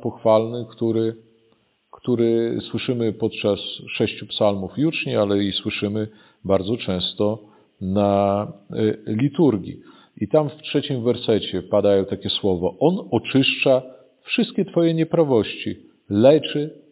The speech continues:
wszystkie Twoje choroby”. W jaki sposób? W Starym Testamencie nie, nie widzieliśmy tego, e, działania. E, natomiast kiedy Zbawiciel przychodzi, on jako pierwszy zaczyna właśnie,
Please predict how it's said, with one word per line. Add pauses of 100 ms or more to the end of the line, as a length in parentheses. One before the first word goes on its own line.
wszystkie
Twoje
choroby”. (460)
W
jaki
sposób? (800)
W
Starym
Testamencie (100)
nie,
nie
widzieliśmy
tego, (880)
e,
działania. (500)
E, (960)
natomiast
kiedy
Zbawiciel
przychodzi,
on
jako
pierwszy
zaczyna
właśnie,